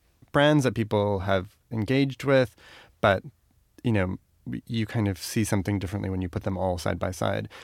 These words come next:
And these are sometimes, you know, the products of lots of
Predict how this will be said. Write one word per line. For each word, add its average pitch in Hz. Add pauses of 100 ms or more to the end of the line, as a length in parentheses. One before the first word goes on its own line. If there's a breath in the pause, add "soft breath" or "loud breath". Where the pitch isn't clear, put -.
And 123
these 131
are 127
sometimes, 110
you 110
know, 101
the 104
products 98
of 98
lots 107
of 92